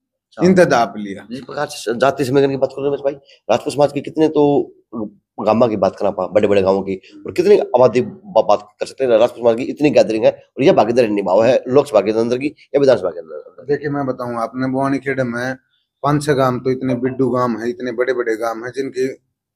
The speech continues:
Speaker 2: टोटल, अ, चार पांच गांव की चालीस पचास हजार वोट हो जाए।
Speaker 1: यानी बहुत
Speaker 2: कलंगा,
Speaker 1: सारा है।
Speaker 2: कलंगा हो गया,
Speaker 1: एक,
Speaker 2: खरक है,
Speaker 1: दो,
Speaker 2: तिगड़ाना हो गया,
Speaker 1: तीन,
Speaker 2: लुहारी हो गया,
Speaker 1: चार,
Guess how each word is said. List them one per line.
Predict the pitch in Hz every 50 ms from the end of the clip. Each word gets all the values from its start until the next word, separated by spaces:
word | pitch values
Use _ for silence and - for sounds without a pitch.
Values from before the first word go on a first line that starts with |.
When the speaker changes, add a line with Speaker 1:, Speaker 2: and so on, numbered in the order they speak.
| _ - 131
Speaker 2:
टोटल, | 135 135 131 123 - 139 131 127 135 131 127 131
अ, | 123 113 - 143 135 131 131 127 127 -
चार | 160 147
पांच | 135 - 151 147 135
गांव | 131 143 143 143 147 147
की | 139 123 131 131 131 131 127
चालीस | 127 - 139 135 131 127
पचास | - 131 120 131 127 123
हजार | 117 110 104 110
वोट | 113 107 104
हो | 104 98
जाए। | 98 101 98
Speaker 1:
यानी | - _ _ 123 127 127
बहुत | 110 107 -
Speaker 2:
कलंगा, | 156 160 156 156 151
Speaker 1:
सारा | 151 151
है। | - - - - _ _ _ _
Speaker 2:
कलंगा | - 151 147 147 143 143 139
हो | 123 113 107
गया, | 104 107 104 107
Speaker 1:
एक, | 104 98 98 98 95 _ _ _ _ _ _ _ _ _ _ - -
Speaker 2:
खरक | 143 147 147 - -
है, | 113 120 117 113
Speaker 1:
दो, | 110 - - 104 101 95 92 90 - _ _ _ _ _ _ _
Speaker 2:
तिगड़ाना | - 147 147 139 139 139 135 135 131
हो | 123 113 110
गया, | 113 110 107
Speaker 1:
तीन, | 98 98 92 90 95 113
Speaker 2:
लुहारी | 120 135 147 - - 127 120 127 123
हो | 117 110
गया, | 104 104 104 101
Speaker 1:
चार, | 98 95 92 90 85 -